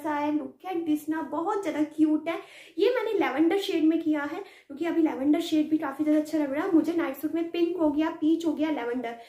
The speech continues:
ये दो तीन color तो ऐसे है ना, जो कि बहुत ज़्यादा सुंदर लगते हैं। आपको कुछ इस तरीके की बहुत ही cute सी, आ, क्यूट सा,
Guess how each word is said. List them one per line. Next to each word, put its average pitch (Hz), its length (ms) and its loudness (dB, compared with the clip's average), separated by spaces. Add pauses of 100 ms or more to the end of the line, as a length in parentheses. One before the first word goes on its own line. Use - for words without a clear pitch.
(220)
ये - 100 0
दो 277 160 -2
तीन 392 220 4
color 339 200 0
तो - 180 -8
ऐसे 269 260 -6
है 339 60 -10
ना, 370 80 -4
जो 349 120 -6
कि 392 160 -2
बहुत 302 380 0
ज़्यादा 247 320 0
सुंदर 254 340 0
लगते 233 260 -8
हैं। 240 140 -8 (140)
आपको 330 240 -10
कुछ - 260 -12
इस 392 320 -4
तरीके 311 640 0
की - 300 -4 (240)
बहुत 294 520 -2
ही 427 120 0 (200)
cute 494 300 0
सी, 440 300 -8 (580)
आ, 285 180 2
क्यूट 330 600 0
सा, - 180 -6